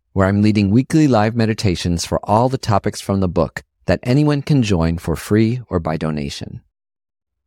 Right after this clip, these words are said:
Go to our website at skepticspath dot org for more details on the book events and our new community. I look forward to seeing you there. Two years ago, we created A Skeptic's Path to Enlightenment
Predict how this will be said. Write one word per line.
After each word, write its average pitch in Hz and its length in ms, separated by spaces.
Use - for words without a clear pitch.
Go 123 120
to 147 60
our 156 140
website 131 520
at 80 140
skepticspath - 760
dot 110 220
org 78 320
for - 160
more 95 220
details 98 560
on 78 160
the 73 80
book 104 240
events 104 460
and 87 160
our 78 80
new 85 160
community. 73 640
I 82 120
look 104 200
forward 104 360
to 90 80
seeing 80 320
you 78 100
there. 55 400
Two 151 180
years 127 300
ago, 71 380
we 87 140
created 95 400
A - 20
Skeptic's - 500
Path 92 280
to 98 140
Enlightenment 67 580